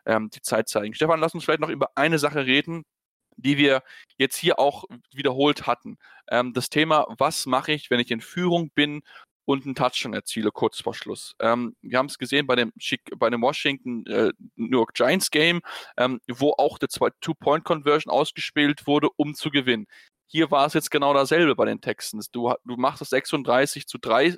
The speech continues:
zu neunundzwanzig, bist also sieben Punkte in Führung. Mit einem Field Goal sind es dann acht Punkte. Das heißt,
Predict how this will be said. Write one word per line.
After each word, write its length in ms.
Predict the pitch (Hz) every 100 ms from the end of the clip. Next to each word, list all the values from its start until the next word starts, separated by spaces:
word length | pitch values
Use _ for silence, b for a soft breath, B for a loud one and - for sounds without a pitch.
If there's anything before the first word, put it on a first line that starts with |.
| _
zu 200 | - 151 _ _
neunundzwanzig, 880 | 123 151 160 - 131 151 - 202 - B B _
bist 180 | 160 -
also 200 | 151 143
sieben 300 | 139 190 175
Punkte 380 | - 180 185 151
in 120 | 131
Führung. 340 | - 185 175
Mit 160 | 147 -
einem 120 | 139
Field 280 | - 185 190
Goal 240 | 160 151
sind 260 | 123 147 143
es 120 | 143
dann 240 | 139 131 -
acht 280 | - 147 -
Punkte. 340 | - 156 151 135
Das 180 | 127 120
heißt, 340 | 131 151